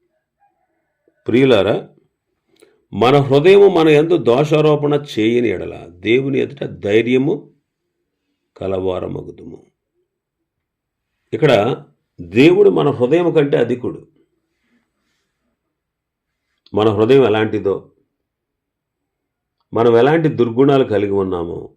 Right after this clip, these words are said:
మనం ఎంతటి పాపాత్ములమో ఆయనకు తెలుసు. ఆయనకు తెలుసు.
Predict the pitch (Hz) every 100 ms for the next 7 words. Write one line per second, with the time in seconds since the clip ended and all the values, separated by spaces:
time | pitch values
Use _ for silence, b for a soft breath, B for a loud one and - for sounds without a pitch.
0 | - 104 117 107 107 120 151 151 101 104
1 | 107 110 - 101 95 87 78 - _ 135
2 | 165 160 156 160 - - - _ _ _
3 | _ _ _ _ _ _ _ _ _ _
4 | _ _ _ _ _ _ _ _ _ _
5 | _ _ _ 98 107 104 90 82 - _